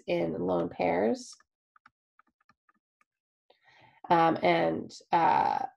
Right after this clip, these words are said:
or you could say it has two lone pairs, each with two electrons. Um,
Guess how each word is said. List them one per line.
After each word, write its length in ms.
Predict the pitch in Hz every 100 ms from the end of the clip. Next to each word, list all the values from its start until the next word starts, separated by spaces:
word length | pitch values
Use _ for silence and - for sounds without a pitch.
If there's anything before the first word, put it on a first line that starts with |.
| _ _ _ _ _ _ _ -
or 140 | 185 180
you 100 | 175
could 160 | 175
say 140 | 180 165
it 80 |
has 240 | 170 160 -
two 260 | - 190 156
lone 280 | 156 156 156
pairs, 680 | 175 143 143 175 208 - - _ _ _ _ _ - _ _ _ - _ _ - _ - _
each 320 | 180 175 - 170
with 240 | 160 -
two 180 | - 165
electrons. 840 | 170 - - 180 156 214 240 - _ - -
Um, 440 | 185 175 160 -